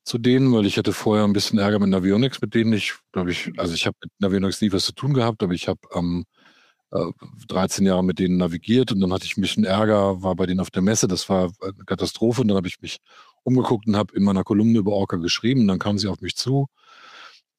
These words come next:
Ähm, das finde ich wirklich bemerkenswert und wenn Leute jetzt sagen, „Ja, das ist ja Werbung hier“,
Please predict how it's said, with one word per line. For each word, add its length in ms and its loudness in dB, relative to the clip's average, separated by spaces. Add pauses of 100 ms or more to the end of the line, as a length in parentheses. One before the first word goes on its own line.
(220)
Ähm, 280 2 (280)
das 320 -2 (120)
finde 340 2
ich 200 -4
wirklich 320 0
bemerkenswert 540 2
und 120 2
wenn 100 2
Leute 240 2
jetzt 100 -2
sagen, 180 2
„Ja, 120 6
das 160 2
ist 40 -4
ja 120 0
Werbung 340 0
hier“, 380 0